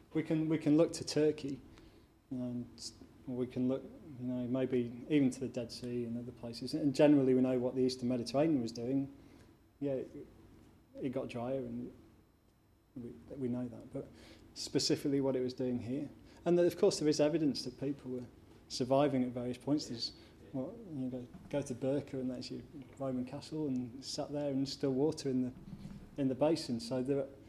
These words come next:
Speaker 1: there's places where there's, you know, you can survive,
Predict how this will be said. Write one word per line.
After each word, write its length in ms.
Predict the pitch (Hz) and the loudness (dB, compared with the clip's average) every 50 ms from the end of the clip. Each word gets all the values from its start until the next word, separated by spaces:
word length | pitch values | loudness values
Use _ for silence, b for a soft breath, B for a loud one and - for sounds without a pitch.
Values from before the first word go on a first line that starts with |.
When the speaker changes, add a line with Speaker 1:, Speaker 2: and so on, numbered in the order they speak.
| B B B B B - | B B B B B 0
Speaker 1:
there's 140 | 143 131 - | 0 0 0
places 580 | - - - 156 160 165 160 - 139 120 - 135 | 0 -2 2 4 4 4 4 2 -2 -2 0 0
where 160 | 131 127 120 | 0 0 0
there's, 320 | 120 123 117 - - - - - - | -2 -2 -4 -4 -8 -12 -10 -6 -4
you 100 | 135 127 | -4 -2
know, 80 | 123 | 0
you 180 | 123 135 135 131 | 0 2 2 2
can 160 | - 143 135 | 2 2 2
survive, 560 | - - 131 117 127 131 151 160 - - - | 2 0 -2 0 0 0 -2 -2 -4 -6 -10